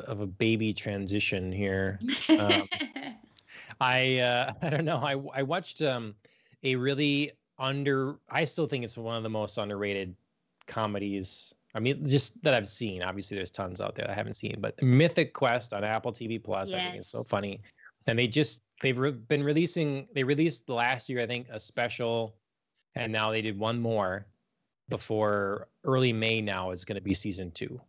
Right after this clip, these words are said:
Speaker 2: Okay.
Speaker 1: And so I watched this, uh, second special, and it was so good. Like, it just, I, if you're the right kind of nerdy, I guess, it just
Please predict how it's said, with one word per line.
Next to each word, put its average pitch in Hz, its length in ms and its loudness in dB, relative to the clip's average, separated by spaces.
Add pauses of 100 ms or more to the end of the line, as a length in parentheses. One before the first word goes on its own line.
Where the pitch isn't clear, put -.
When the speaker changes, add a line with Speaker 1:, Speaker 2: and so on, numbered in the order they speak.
(420)
Speaker 2:
Okay. 202 320 -4
Speaker 1:
And 92 220 -4
so 98 220 2
I 95 60 4
watched 107 460 2
this, 104 400 2
uh, 92 500 0
second 101 520 0
special, 95 720 0 (420)
and 117 400 2 (180)
it 180 100 4
was 220 200 2
so 202 200 4
good. 147 360 4
Like, 131 280 0
it 151 160 -4
just, 202 280 0 (100)
I, 139 160 0 (240)
if 160 200 -8
you're 156 200 4
the 143 100 2
right 139 400 0
kind 151 380 -2
of 156 120 0
nerdy, 131 520 2
I 135 140 2
guess, 147 520 -2
it 123 120 -4
just 117 440 -4